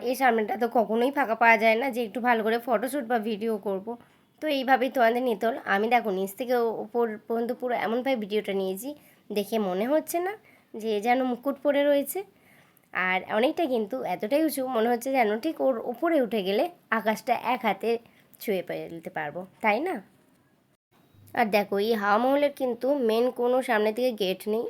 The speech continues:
এর মধ্যে প্রবেশ করতে গেলে সাইড দিয়ে একটা রাস্তা আছে, সেখান থেকে যেতে হবে তোমাদের। কারণ এটা তো তখনকার দিনে রানীদের জন্য mainly বানানো হয়েছিল,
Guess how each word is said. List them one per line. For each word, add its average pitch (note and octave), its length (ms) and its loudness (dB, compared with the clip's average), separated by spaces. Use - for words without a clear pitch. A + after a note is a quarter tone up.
এর A3+ 380 -6
মধ্যে A3+ 360 0
প্রবেশ G3+ 340 0
করতে B3 260 -2
গেলে F#3+ 260 -2
সাইড F#3+ 380 -6
দিয়ে B3 120 2
একটা G3 340 -2
রাস্তা F3+ 400 -2
আছে, F#3+ 220 -4
সেখান G#3 380 -4
থেকে A3+ 160 -2
যেতে G3+ 260 -4
হবে G#3 200 -2
তোমাদের। G3 440 -4
কারণ G3+ 240 -2
এটা A#3 240 0
তো B3 220 0
তখনকার A#3 420 0
দিনে A#3 240 0
রানীদের A3 400 0
জন্য G#3+ 220 -2
mainly G3 360 -2
বানানো G3 440 -2
হয়েছিল, G3 400 -4